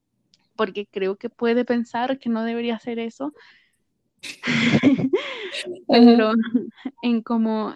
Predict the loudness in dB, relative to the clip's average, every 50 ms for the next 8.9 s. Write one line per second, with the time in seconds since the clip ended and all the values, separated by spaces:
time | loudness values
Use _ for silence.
0 | _ -4 -2 0 0 0 0 -2 -4 -6 -6 -4 -4 -4 -4 -4 -4 -4 -4 -2
1 | -4 -6 -6 -6 -6 -6 -6 -6 -8 -10 -8 -8 -8 -8 -8 -10 -10 -10 -8 -6
2 | -6 -6 -6 -6 -6 -8 -8 -10 -10 -8 -8 -8 -8 -10 -14 _ _ _ _ _
3 | _ _ _ _ _ _ _ _ _ _ _ -10 -8 -6 -6 -4 -2 -2 -2 -2
4 | -2 -4 -6 -8 -8 -10 -12 -16 _ _ _ _ _ _ _ _ _ _ _ _
5 | _ -6 -6 -6 -4 -4 -6 -4 -2 -2 -2 0 0 0 0 0 -2 -6 -8 -8
6 | -6 -6 -4 -4 -4 -4 -4 -6 -6 -6 -8 -10 -12 -14 -12 -12 -12 -12 -10 -10
7 | -10 -10 -10 -10 -8 -8 -8 -6 -6 -6 -8 -8 -8 -8 -6 -6 -6 -6 -6 -6
8 | -6 -8 -10 -10 -10 -8 -8 -8 -10 -10 -8 -8 -6 -6 -8 -8 -10